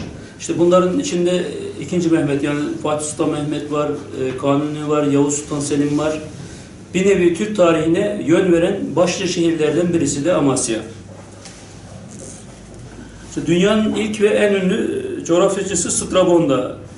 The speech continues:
e, Amasya'da yaşıyor. Meşhur kadın divan şairi Mihre-, Mihatun yine Amasya'da yaşıyor.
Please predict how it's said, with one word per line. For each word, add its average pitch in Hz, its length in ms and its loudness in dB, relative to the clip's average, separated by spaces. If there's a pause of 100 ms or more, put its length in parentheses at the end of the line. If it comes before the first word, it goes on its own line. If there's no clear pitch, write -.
(120)
e, - 140 -10
Amasya'da 143 440 0
yaşıyor. - 380 -8 (160)
Meşhur 147 300 -2 (100)
kadın 160 280 2 (100)
divan 151 240 0
şairi 143 360 0
Mihre-, 143 400 -2 (360)
Mihatun 147 540 2
yine 135 140 2
Amasya'da 120 460 0
yaşıyor. 113 400 -2